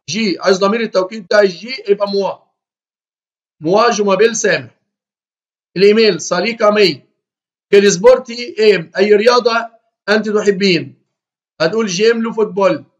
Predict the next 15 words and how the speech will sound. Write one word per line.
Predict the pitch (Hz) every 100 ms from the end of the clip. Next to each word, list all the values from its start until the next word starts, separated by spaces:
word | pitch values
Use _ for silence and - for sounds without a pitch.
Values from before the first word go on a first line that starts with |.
| _ _ _ _ _ _ _ _ _
أو | 220 233
تي | 226 202
فابور | 208 208 208 247 262 226 _ _
تي | - 220 196
أكتيفيتي | 196 196 196 175 233
بريفيري، | 214 214 196 202 165 - _ _ _
أين | 190 214 208
تذهبي | 202 185 233 220
من | 202
أجل | 208 214
أنشطتك؟ | 202 196 220 165 - _ _ _ _ _ 135
جي | 196 196
في | 226
أو | 214 -
كليب. | 185 180 -